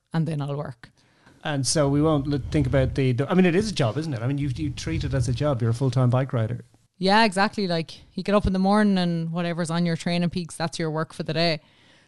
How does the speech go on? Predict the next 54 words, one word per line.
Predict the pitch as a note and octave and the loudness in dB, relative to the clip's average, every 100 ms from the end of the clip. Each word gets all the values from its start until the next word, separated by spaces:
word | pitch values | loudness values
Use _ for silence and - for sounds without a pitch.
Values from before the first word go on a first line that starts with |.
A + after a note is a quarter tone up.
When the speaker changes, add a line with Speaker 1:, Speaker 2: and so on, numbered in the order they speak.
| _ | _
Speaker 1:
So, | - F#3 E3+ E3 D3+ | -4 0 2 2 0
and | E3+ E3 | -2 0
then, | D#3+ D3+ | 0 0
like, | D3 D3+ | -2 -4
obviously | D3+ D3+ D3 | -4 -6 -6
you | D3 D3 | -6 -4
need | D3 C#3 | -4 -4
to | |
recover, | C#3 - D#3+ D3 D3 D3 | -8 -6 -6 -4 -4 -4
you | C#3 C#3 | -4 -4
need | C#3+ | -6
to | - | -8
eat | - E3 - | -8 -8 -6
right, | D3+ C#3 | -6 -4
you | C#3 C#3 | -6 -6
need | C#3 - | -6 -8
to | - | -8
go | D3 | -8
to | C3 | -8
the | B2 B2+ | -8 -8
gym. | D#3 E3 E3 D#3+ D#3+ D#3 | -4 -2 0 -2 -4 -6
Everything | - G3 G3 G#3+ F#3 | 0 0 2 2 2
revolves | F3 E3+ E3+ E3+ | 2 2 2 2
around | D#3 F3 G#3 | 0 2 2
it. | C4 - - - - _ | 0 -6 -18 -20 -20 _
And | - F3+ | -4 -4
I | |
think | G3 A3 G#3 - | -2 -2 -2 -2
I | F#3+ | 0
was | F#3+ E3 | 2 2
used | G#3+ A3 | 2 2
to | G#3 | 2
that | F#3 F3 | 2 2
from | F#3+ F3+ | 0 0
football, | G#3 - E3 D#3 D3+ - | -2 0 0 0 -2 -4
in | F3 E3+ | -4 -2
that | E3 | -2
I | |
couldn't | - F#3+ F3+ | -2 -2 0
go | |
on | E3+ | 2
holidays. | F3 E3 D#3+ D#3+ C#3+ | 2 0 0 -2 -4
I | |
couldn't | D3 F#3+ F3 E3 - - _ _ _ _ _ _ _ _ _ | -4 -2 0 -2 -4 -10 _ _ _ _ _ _ _ _ _
be | - D#3+ | -4 -2
here, | F3+ F3+ | 0 0
there | D#3+ E3 | 0 0
and | D#3+ | 0
everywhere | D#3+ E3 E3 D#3+ | 0 -2 0 -2
because | - D#3+ | -4 -6
I | D3+ | -6
had | - | -6
training | F3+ F3 E3+ | -2 2 2
on | D#3+ D3+ C#3 | 2 2 -2